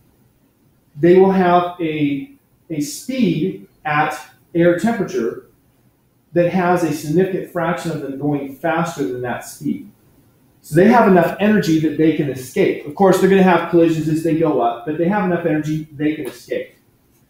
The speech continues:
And so we simply can't hold on to hydrogen and helium gases. We can hold on to hydrogen and water. So, but, you know, as soon as it gets separate from the oxygen, we can hold on to oxygen, but not the hydrogen.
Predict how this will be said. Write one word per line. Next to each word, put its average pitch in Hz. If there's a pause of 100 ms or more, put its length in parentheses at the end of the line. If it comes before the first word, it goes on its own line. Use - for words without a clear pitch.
(220)
And 151
so 190
we 214
simply 233
can't 165
hold 196
on 170
to -
hydrogen 165
and 131
helium 180 (260)
gases. - (540)
We 165
can 202
hold 190
on 165
to 139 (220)
hydrogen 131
and 113
water. 147 (1600)
So, - (480)
but, 160 (140)
you 165
know, -
as -
soon 160
as 151
it 147
gets - (100)
separate 160
from 143
the 131
oxygen, 139
we 143
can 143
hold 147
on 120
to 120
oxygen, 123
but 120
not 120
the -
hydrogen. -